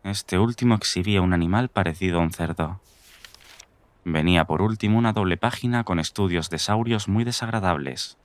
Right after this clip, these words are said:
de largos hocicos. No saqué nada en limpio de todo aquello,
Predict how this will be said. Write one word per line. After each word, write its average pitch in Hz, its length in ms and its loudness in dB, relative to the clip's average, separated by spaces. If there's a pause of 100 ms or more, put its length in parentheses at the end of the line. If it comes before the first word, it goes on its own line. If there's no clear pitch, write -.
de 80 240 -2
largos 110 420 -4
hocicos. 78 680 -8 (1200)
No 95 240 6
saqué 92 240 0
nada 85 220 2
en 87 100 0
limpio 123 320 2
de 90 80 2
todo 76 180 -4
aquello, 69 440 -10